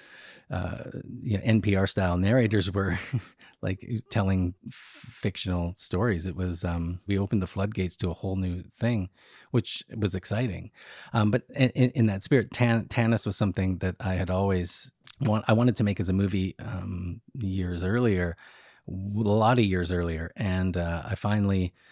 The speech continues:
I just started making it, and then, and Paul was, was like, "Well, I don't," he didn't really have any bandwidth to do more. He just was, wanted to focus on the Black Tape. So I said, "Well, I'm," uh, <laughs> so I just actually played him the first episode, and I said, "Hey, I'm,"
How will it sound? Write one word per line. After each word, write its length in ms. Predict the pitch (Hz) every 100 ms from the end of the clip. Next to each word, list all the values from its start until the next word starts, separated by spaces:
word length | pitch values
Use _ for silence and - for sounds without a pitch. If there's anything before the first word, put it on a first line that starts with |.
| - - - - _ _ _
I 100 | 107
just 200 | 110 117
started 480 | - 110 104 101 101
making 520 | - 101 107 135 151 107
it, 160 | 98 -
and 220 | 101 98
then, 400 | 98 95 92 - -
and 200 | 113 90
Paul 240 | 104 98
was, 160 | 101 95
was 480 | - - 101 87 90
like, 240 | 92 -
"Well, 320 | 123 135 127
I 100 | 120
don't," 200 | 101 107
he 120 | 117
didn't 160 | 113 107
really 200 | 98 98
have 260 | 98 92 92
any 320 | 90 87 -
bandwidth 480 | 92 90 92 90 -
to 100 | -
do 180 | 87 95
more. 300 | 92 104 98
He 120 | 104
just 240 | 92 92 -
was, 140 | 90
wanted 220 | 90 87
to 40 | 90
focus 300 | 87 - 101
on 60 |
the 80 | 85
Black 240 | 85 82
Tape. 180 | - 92
So 140 | - 90
I 40 |
said, 200 | - 80
"Well, 80 | 80
I'm," 180 | 87 -
uh, 300 | 101 - 104
<laughs> 20 |
so 140 | 113
I 80 | 110
just 180 | 110 104
actually 440 | 107 104 85 85 - _
played 220 | - 95 95
him 120 | 85
the 60 |
first 300 | 87 92 -
episode, 380 | 87 - 101 85
and 100 | 80
I 60 | 82
said, 180 | 95 82
"Hey, 240 | 113 98
I'm," 220 | 92 90